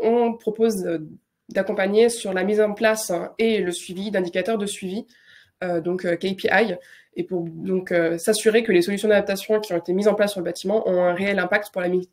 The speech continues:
la mitigation des risques, euh, climatiques qui ont été, euh, définis précédemment dans l'étude.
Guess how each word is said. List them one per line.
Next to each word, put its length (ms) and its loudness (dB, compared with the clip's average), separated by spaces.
la 100 -2
mitigation 580 0
des 160 2
risques, 400 -2
euh, 80 4
climatiques 480 -2
qui 60 -14
ont 40 -8
été, 340 -6
euh, 180 0
définis 540 -4
précédemment 420 -4
dans 80 0
l'étude. 260 -6